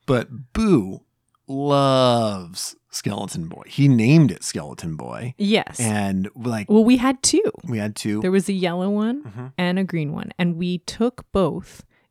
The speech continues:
Speaker 2: to Seattle when we went for Thanksgiving last year. And I have pictures of them giving ske-,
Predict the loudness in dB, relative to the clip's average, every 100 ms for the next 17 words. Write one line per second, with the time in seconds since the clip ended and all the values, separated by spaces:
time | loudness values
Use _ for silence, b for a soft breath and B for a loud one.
0 | _ -10 -6 -6 -6 -6 -4 -4 -4 -6
1 | -8 -12 _ -4 -2 -4 -4 -4 -4 -4
2 | -4 -4 -4 -6 -8 -12 -12 -12 -14 b
3 | b b b -4 -2 -4 -6 -8 -6 -6
4 | -6 -6 -4 -4 -4 -4 -4 -2 -2 -4
5 | -6 -12